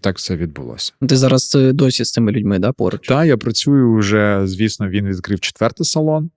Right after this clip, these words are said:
Speaker 2: Мгм.
Speaker 1: За два роки відкрив чотири салони. І я працюю в одному, мені здається, із найкрасивіших, найгарніших, е, салонів, е, Києва на Великій Житомирській, вісім А. М, це біля Софії. Працюю топ-стилістом.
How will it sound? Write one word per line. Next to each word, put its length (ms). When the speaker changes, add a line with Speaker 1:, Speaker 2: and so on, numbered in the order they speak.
Speaker 2:
Мгм. 120
Speaker 1:
За 100
два 160
роки 260
відкрив 320
чотири 300
салони. 440
І 120
я 140
працюю 560
в 40
одному, 380
мені 240
здається, 600
із 200
найкрасивіших, 760
найгарніших, 760
е, 40
салонів, 680
е, 160
Києва 500
на 560
Великій 300
Житомирській, 640
вісім 360
А. 300
М, 360
це 200
біля 260
Софії. 480
Працюю 320
топ-стилістом. 800